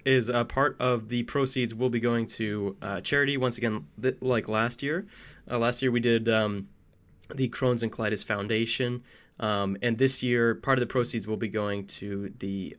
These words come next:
uh, Organization for Autism Research, which is really cool.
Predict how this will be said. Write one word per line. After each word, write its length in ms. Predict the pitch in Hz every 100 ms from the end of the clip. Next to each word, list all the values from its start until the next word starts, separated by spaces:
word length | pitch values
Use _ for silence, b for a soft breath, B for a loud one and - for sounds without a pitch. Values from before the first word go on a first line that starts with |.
| -
uh, 240 | 98 90 - -
Organization 640 | 139 131 123 120 120 117
for 160 | - 110
Autism 520 | 107 113 - 117 113 101
Research, 540 | 127 127 95 - -
which 140 | - 98
is 120 | 98
really 200 | 104 95
cool. 340 | - 101 90